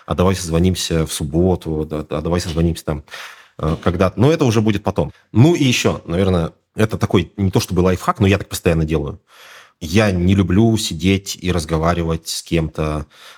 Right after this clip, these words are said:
знакомым за компьютером. Я иду гулять, я иду гулять с собакой, я иду гулять без собаки, я иду гулять, включаю наушники, говорю: «Слушай, давай созвонимся, вот у меня сейчас есть там час времени», и мы созваниваемся.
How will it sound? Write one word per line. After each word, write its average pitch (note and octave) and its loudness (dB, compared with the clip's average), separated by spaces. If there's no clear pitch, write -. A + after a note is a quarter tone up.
знакомым E2+ 0
за D#2+ -4
компьютером. D#2+ -4
Я G2+ 2
иду A#2 2
гулять, D#3+ 0
я G#2 4
иду A#2 4
гулять C3 2
с - -8
собакой, A#2 0
я G#2 2
иду A2 0
гулять A#2 2
без A2+ -2
собаки, A2+ -2
я G2+ 2
иду A2 0
гулять, E3 0
включаю A#2 -2
наушники, A#2+ 0
говорю: G2+ -2
«Слушай, - -8
давай G#2 2
созвонимся, G#2 -2
вот E2+ -6
у F#2 -6
меня F2+ 0
сейчас - -8
есть F#2 -6
там D#2 -10
час - -4
времени», D3 0
и G2 0
мы C#3 6
созваниваемся. F2+ -2